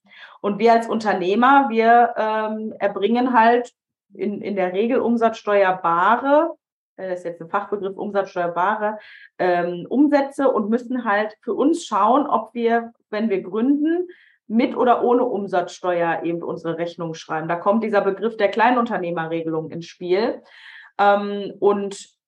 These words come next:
da muss man sich ganz am Anfang halt einmal entscheiden, ja, macht die Kleinunternehmerregelung im, am Anfang für mich Sinn, ja oder nein?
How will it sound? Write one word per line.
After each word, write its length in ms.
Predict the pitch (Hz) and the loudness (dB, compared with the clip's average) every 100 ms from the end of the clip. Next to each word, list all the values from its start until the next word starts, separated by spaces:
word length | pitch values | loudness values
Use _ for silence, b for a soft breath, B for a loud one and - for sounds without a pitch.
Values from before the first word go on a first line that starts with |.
| _ | _
da 180 | 208 202 | 2 4
muss 180 | 233 254 | 4 2
man 160 | 269 247 | 2 2
sich 160 | 247 | 0
ganz 180 | - - | 0 2
am 160 | 247 - | 2 2
Anfang 460 | 254 302 220 196 | 0 2 0 0
halt 200 | 185 180 | -6 -4
einmal 320 | 185 196 202 | -6 -2 -2
entscheiden, 580 | - 208 247 240 294 175 | -2 -6 2 4 4 0
ja, 420 | 139 180 262 240 - | -4 0 0 0 -4
macht 320 | 202 226 - | -2 -2 -4
die 80 | 226 | -4
Kleinunternehmerregelung 1120 | 226 214 202 226 202 196 196 196 190 196 202 | 0 0 0 -2 -2 0 -2 -2 0 0 -2
im, 280 | - 208 - | -6 -6 -2
am 160 | 190 | 0
Anfang 480 | - 254 277 247 247 | 2 2 2 -2 -2
für 120 | 240 | -2
mich 220 | 214 196 196 | -2 -2 -4
Sinn, 300 | 233 285 247 | 2 2 2
ja 240 | 196 196 | 2 2
oder 160 | 196 175 | 0 -2
nein? 540 | 165 180 220 320 | -2 0 0 -2